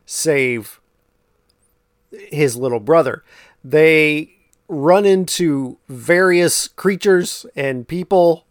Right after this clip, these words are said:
and they find a guy in a sewer who saves the little girl at one point. And I, I,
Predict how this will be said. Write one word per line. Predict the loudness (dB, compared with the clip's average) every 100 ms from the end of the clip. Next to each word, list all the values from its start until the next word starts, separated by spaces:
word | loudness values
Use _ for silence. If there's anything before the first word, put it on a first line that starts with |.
| _ -8
and | -4 -2 -2 -4 -6
they | -6
find | -2 0 0
a | 0
guy | 2 2 2
in | 2
a | -4
sewer | -4 -2 2 2 0 -4 _ _ _ _ _ _ _ _ -20
who | -10 -8 -6 -8 -14 _ _ _
saves | -12 -2 0 0 0 -2
the | 0
little | 2 2
girl | 2 0 -2
at |
one | -4 -4
point. | -4 -2 -2 -4 _ _
And | -6 -2 0 -2 -4 -12 _ _ _ _ -6
I, | -6
I, | -8